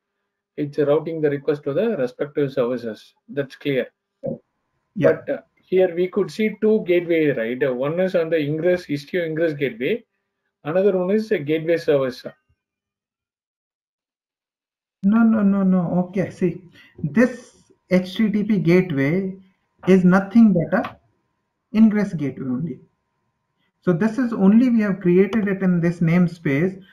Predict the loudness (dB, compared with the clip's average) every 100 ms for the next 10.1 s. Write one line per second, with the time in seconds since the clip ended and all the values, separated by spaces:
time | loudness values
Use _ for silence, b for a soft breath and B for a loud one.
0 | b 0 0 2 2 2 0 2 2 2
1 | -2 -6 -4 -2 -4 -2 0 0 0 0
2 | 0 2 2 2 0 -14 _ _ _ -6
3 | -4 -2 0 2 2 2 0 2 0 -2
4 | -6 -10 _ _ -18 -18 -16 -4 -2 -2
5 | -2 2 2 2 0 0 0 -4 -2 -2
6 | -2 -4 -6 -10 -10 -10 2 4 8 8
7 | 8 6 4 4 0 -2 -2 2 2 2
8 | 0 2 0 0 -4 -2 2 2 2 -2
9 | -6 -16 -16 _ _ _ _ _ _ -18
10 | -16